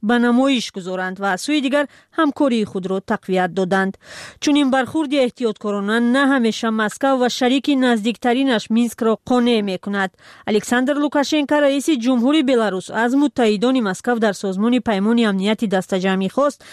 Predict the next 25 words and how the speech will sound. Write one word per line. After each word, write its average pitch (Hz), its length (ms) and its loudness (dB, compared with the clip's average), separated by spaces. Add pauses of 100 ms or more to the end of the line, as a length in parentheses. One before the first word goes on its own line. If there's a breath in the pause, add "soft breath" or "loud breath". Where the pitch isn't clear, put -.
(200 loud breath)
موقع 285 420 2
خود 233 200 -4
را 240 120 4
در 247 200 0
مورد 247 360 0
مناقشه 226 680 0
روسیه 214 360 -2
و 208 80 -2
اوکراین 208 640 0 (340 loud breath)
روشن 226 460 2
کنند. 185 440 -2 (180 soft breath)
رئیس 233 200 0
جمهوری 196 380 -2
بلاروس 208 540 0
روز 311 200 2
سیزدهم 269 680 2
فوریه 196 320 0
هنگام 208 460 0
صحبت 247 380 0
با 226 200 0
دبیر 247 460 0
کول 294 260 0
اسپات 208 440 -2 (120)
گفت: 262 340 0
"اگر 269 220 0